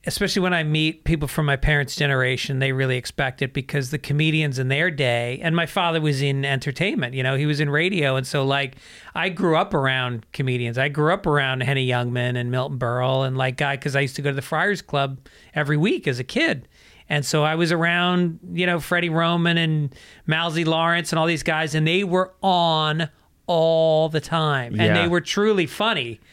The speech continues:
Speaker 1: And I really think they saw it as part of their job was to be funny off stage
Speaker 2: To be
Speaker 1: as
Speaker 2: on
Speaker 1: well.
Speaker 2: all the time.
Speaker 1: And then our generation came, my generation, 'cause you and I are a different generation, came along and kinda went,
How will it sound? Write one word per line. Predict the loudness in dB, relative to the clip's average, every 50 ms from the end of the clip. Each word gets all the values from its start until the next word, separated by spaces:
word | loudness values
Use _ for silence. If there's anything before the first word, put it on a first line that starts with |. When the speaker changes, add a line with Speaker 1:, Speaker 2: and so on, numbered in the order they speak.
| -20 -20 -20 -10 -6
Speaker 1:
And | -4 -2
I | -2 -2
really | -2 0 2 2 4 4 2 0
think | 0 0 0 0 0 0 -4 -10 -18 -20 -20 -20 -20 -20 -16 -8 -2
they | 0 0 2 0
saw | 0 0 0 0 2 2 2 0 0
it | -2 -4
as | -4 -2 -2 0 0 0 -2 -2 -4
part | -4 -2 0 0 2 2
of | 2
their | 2 2 2
job | 0 0 0 0 0 0 0 0 0 0
was | 0 -2 0
to | -2 -2
be | -2 -2
funny | -2 -2 0 0 2 2
off | 2 0 0 -2
stage | -2 0 0 2 2
Speaker 2:
To | 4
be | 4
Speaker 1:
as | 4
Speaker 2:
on | 4 4
Speaker 1:
well. | 4 4 2
Speaker 2:
all | 2 2
the | 0 -2
time. | -2 0 0 2 2 0 0
Speaker 1:
And | 0 0 0
then | 0 2
our | 2 0 0
generation | 0 0 0 0 2 2 0 0 -2 -4 -6
came, | -2 -2 -2 0 0 -2 -2 -4 -4 -4
my | -2 -2 -2 -2 -2
generation, | -2 -2 0 0 2 2 0 0 -2 -4 -4 -2
'cause | 0 0 2
you | 2 2
and | 2 2
I | 0 0
are | 0
a | 0 0
different | -2 -2 -2 -4 -4 -4
generation, | -2 -2 -2 0 -2 -2 -2 -4 -6 -8
came | -4 -4 -2 -2 0
along | 0 0 2 2 0 0 -2 -4 -6 -10 _ -20 -20 -20 -20 -20 -20 -20 -8
and | -4 -4 -2 -2
kinda | -2 -2 -2 -2 0 0 2
went, | 2 2 2 0 -2 -4 -6